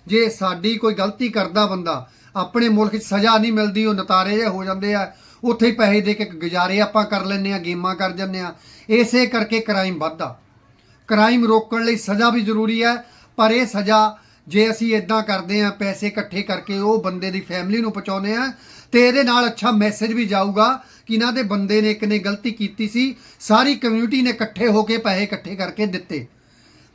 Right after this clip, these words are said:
ਇਹ ਭਲਾ ਵੀ ਹੋਊਗਾ, ਚੰਗਾ ਵੀ ਹੋਊਗਾ, ਇਹ ਤੁਹਾਡੀ ਇੱਕ, ਅਹ, ਸ਼-, ਤੁਹਾਡੀ ਕਮ-, ਕਮਿਊਨਿਟੀ ਨੂੰ ਸ਼ਾਬਾਸ਼ ਵੀ ਮਿਲੂਗੀ।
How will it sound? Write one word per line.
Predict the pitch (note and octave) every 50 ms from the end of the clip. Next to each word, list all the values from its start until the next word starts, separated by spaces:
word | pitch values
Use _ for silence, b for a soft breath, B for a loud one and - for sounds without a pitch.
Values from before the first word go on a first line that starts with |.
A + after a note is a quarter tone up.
| b b -
ਇਹ | C4 B3 C#4+ D4
ਭਲਾ | - - D#4+ D4 B3 G#3+ G3 G#3
ਵੀ | A#3 B3 A3
ਹੋਊਗਾ, | G#3+ A#3 B3 A#3+ G#3 B3 B3 B3 A#3+
ਚੰਗਾ | G#3 - A3 G#3 G#3 A3 A3
ਵੀ | A3+ A#3 B3 A#3+
ਹੋਊਗਾ, | A3+ A3+ A#3+ B3 A3 A3 B3 B3+ C4 B3+ A#3+
ਇਹ | A#3+
ਤੁਹਾਡੀ | - - C4+ C4 A3 F3+ F3+ A3 A#3+ A#3+ A#3+ A3+ b b b b b b b
ਇੱਕ, | A3+ A3+ A3 - A#3+
ਅਹ, | A#3 A#3+ A#3+ A3+ F#3 E3 D#3+ E3+ G3 F#3 F3+ F3 F3 E3 E3 E3+ E3
ਸ਼-, | - - - - - _ -
ਤੁਹਾਡੀ | B3+ B3+ G3 G#3+
ਕਮ-, | G#3+ - A#3 A3 A3 A3 A#3 G#3
ਕਮਿਊਨਿਟੀ | G3+ - G#3+ G#3+ G#3 A3 A#3 C4 C#4 D4+ C4+
ਨੂੰ | B3 A#3+
ਸ਼ਾਬਾਸ਼ | G#3 - G3 G3+ G3+ A3 A#3+ G3 G#3+
ਵੀ | G#3+ G#3+
ਮਿਲੂਗੀ। | G3+ F#3 E3 D#3 D3 C3 B2+ A#2+